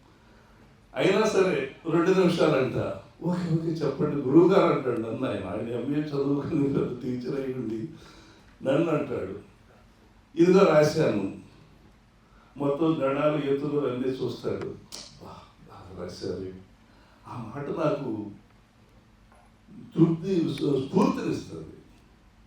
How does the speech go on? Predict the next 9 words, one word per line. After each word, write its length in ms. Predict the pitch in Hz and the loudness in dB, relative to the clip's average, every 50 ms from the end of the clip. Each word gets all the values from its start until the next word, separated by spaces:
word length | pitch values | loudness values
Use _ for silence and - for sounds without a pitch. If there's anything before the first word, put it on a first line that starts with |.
| _ _ 127 | _ _ -6
ఎందుకంటే 760 | 131 160 190 196 196 190 180 185 190 196 202 208 208 - - - - - | 0 0 2 4 4 2 4 2 0 0 2 0 -2 -4 -8 -20 -12 -6
ఒక 220 | 139 - - 143 139 | -4 -2 -2 -2 -2
మనిషి, 340 | 143 135 - - - - - | 0 0 0 0 0 0 0
ఒక 380 | 139 135 135 135 120 113 - | 0 0 0 0 -2 0 2
తెలిసిన 360 | - 147 170 185 - - 220 214 | 4 4 6 4 4 2 2 2
వ్యక్తి 600 | 180 160 143 147 - - 151 - 110 107 107 - - - - - - | 2 2 0 -2 -2 -4 -4 -2 -2 -4 -4 -8 -12 -20 -20 -16 -6
నన్ను 160 | 135 135 143 147 | -2 0 0 0
సర్టిఫై 420 | - 147 - - 165 156 170 170 | 2 0 -2 0 2 4 6 6
చేశారు 460 | 156 - 127 110 104 - - 90 - | 6 4 2 -2 -4 -6 -10 -10 -12